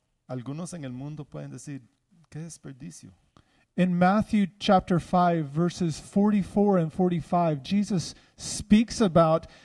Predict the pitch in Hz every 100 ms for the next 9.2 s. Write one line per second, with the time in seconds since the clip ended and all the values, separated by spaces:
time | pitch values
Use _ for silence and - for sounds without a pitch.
0 | _ _ _ - - 226 214 - - 190
1 | 214 196 - 262 247 247 226 214 _ _
2 | _ _ _ 196 - 190 214 226 254 294
3 | 294 220 214 185 180 180 208 175 240 254
4 | 233 - 220 185 160 156 196 247 - -
5 | 147 139 143 - 147 143 123 - - _
6 | _ _ _ _ _ 135 139 139 165 143
7 | 139 139 139 156 165 160 170 170 - 156
8 | 143 - 160 175 170 170 156 170 185 -
9 | 131 113